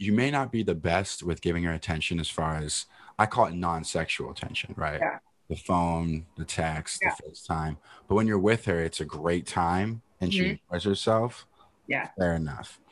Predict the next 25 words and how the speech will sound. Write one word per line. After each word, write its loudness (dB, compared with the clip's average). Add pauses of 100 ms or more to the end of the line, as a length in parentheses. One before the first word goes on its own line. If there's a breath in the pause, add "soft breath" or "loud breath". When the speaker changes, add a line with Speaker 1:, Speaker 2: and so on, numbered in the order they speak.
(460 loud breath)
Speaker 1:
For 2
me, 6
Speaker 2:
Yes. 4
Speaker 1:
guys, 6 (600 loud breath)
I 6
like, 2
I 6
made 6
a 4
video 4
on 2
this. -2
It, 2
it 2
did 2
pretty 2
well. 4
It -2
got, 0
like, -2
almost 0
a 2
hundred -2
thousand -2
likes. -4